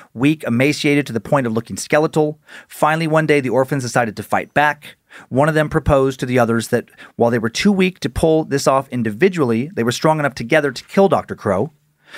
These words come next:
That night after Crow went to bed, the orphans wiggled out of their restraints, and while two of them held the doctor down, the third slit his throat and then proceeded to stab Doctor Crow over and over until he was most certainly dead.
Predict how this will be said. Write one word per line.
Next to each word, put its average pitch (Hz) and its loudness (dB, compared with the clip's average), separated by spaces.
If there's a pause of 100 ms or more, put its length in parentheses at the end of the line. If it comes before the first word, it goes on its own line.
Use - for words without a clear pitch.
(120)
That 135 2
night 143 2
after 143 0
Crow 147 0
went 127 0
to 120 -2
bed, 156 2
the 143 -6
orphans 110 0
wiggled 175 2
out 143 4
of 120 -4
their 113 -2
restraints, 101 -4
and 117 0
while 113 4
two 196 2
of 170 2
them 127 0
held 170 0
the 156 -4
doctor 107 -2
down, 165 0 (280)
the 123 -2
third 151 2
slit 139 -2
his 135 -2
throat 113 -2
and 117 0
then 110 0
proceeded 117 -2
to 113 -4
stab 139 0
Doctor 110 -4
Crow 107 -4
over 143 0 (200)
and 117 -2
over 131 2 (200)
until 117 0
he 110 -2
was 110 0
most 123 2
certainly 120 0
dead. 107 -2